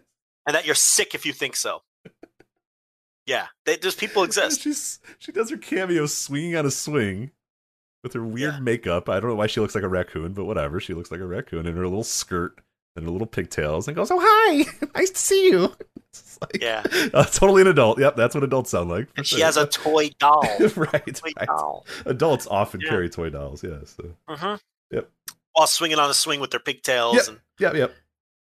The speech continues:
Speaker 2: using the verbiage of a third grader.
Speaker 1: <laughs>
Speaker 2: Yeah, that's
Speaker 1: They,
Speaker 2: that's
Speaker 1: they, they typically call, uh, where they, where, where they hang out the playhouse, you know, Alexa's, you know.
Speaker 2: Yeah, play,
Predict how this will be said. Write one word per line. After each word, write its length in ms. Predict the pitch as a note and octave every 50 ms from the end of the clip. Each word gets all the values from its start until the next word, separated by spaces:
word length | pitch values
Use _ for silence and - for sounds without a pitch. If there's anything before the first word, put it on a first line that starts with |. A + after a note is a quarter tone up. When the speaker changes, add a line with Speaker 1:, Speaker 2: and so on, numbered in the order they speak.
| _ _ _ _ -
Speaker 2:
using 380 | D3+ E3 E3+ E3 E3 D#3+ D3
the 80 | C#3 C#3
verbiage 500 | A#2 C#3+ C#3+ D3 C#3+ D#3 D3+ D3 C#3+ -
of 80 | C3 B2+
a 60 | B2
third 280 | - C#3+ C3 C3 C3+
grader. 460 | - C#3 B2+ B2 B2 B2+ A#2+ F#3 - - -
Speaker 1:
<laughs> 80 | - -
Speaker 2:
Yeah, 240 | E3 C3+ A2+ G#2+ A2 -
that's 400 | - D#3 D#3 - - - - - - - - - - - - - _ -
Speaker 1:
They, 200 | - C3 A#2+ A#2+
Speaker 2:
that's 260 | D3 C3+ C#3+ C#3+ D3
Speaker 1:
they, 40 | D3
they 200 | C3+ D#3 D3+ D#3
typically 340 | - F#3 D3 - C#3 C#3 C3
call, 480 | - - C3+ C3 B2 A#2+ A#2+ A#2 A2+
uh, 180 | G#2+ G#2 G2+ G#2
where 200 | G#2 A2+ G#2+ G#2
they, 260 | G#2+ G#2 G2 G2 G2
where, 260 | F#2+ G#2 G#2+ G2+ G2+
where 240 | G2 F#2+ F#2 G2+ G#2
they 260 | F#2+ G2+ F#2+ F#2+ F2+ D#2+
hang 220 | F#2 A2+ G2+ F#2+
out 160 | F#2+ F#2 F#2+ F#2
the 80 | G#2
playhouse, 580 | G2+ - A#2+ G2+ F#2 F2+ F#2+ F2+ F#2 F#2+ - -
you 60 | G#2+
know, 200 | F2+ F2 F2 F#2 F2+
Alexa's, 380 | F2 F2+ F2 - - F#2+ F2+ G2+
you 60 | F2+
know. 120 | E2 F2+ - _ _ _ _ _ _ _ _ _ _ _ _ _ _ _ _ _ _ _ -
Speaker 2:
Yeah, 160 | F#3 D3 B2+
play, 280 | - - - C#3+ C3+ C#3+